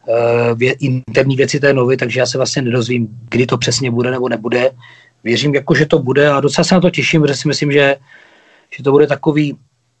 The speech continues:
nebude to samozřejmě vůbec, eh, z Korona mizině nebo prostě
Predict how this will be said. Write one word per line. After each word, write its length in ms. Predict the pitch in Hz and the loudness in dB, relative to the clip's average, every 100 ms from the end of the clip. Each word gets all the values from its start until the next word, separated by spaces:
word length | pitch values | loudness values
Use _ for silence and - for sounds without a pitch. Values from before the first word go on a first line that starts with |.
| - | -6
nebude 260 | 127 151 | 2 2
to 140 | 139 160 | 2 2
samozřejmě 320 | 143 143 156 | 2 2 0
vůbec, 440 | 131 143 135 - - | 0 -4 -4 -10 -12
eh, 480 | 127 120 120 117 | -10 -8 -6 -8
z 100 | 113 | -10
Korona 320 | - 127 127 147 | -4 -2 2 4
mizině 600 | 156 147 160 156 156 156 | 4 2 2 2 2 0
nebo 260 | 147 135 | -2 -4
prostě 680 | 120 123 - - 139 123 120 | -6 -8 -10 -4 -2 -2 -4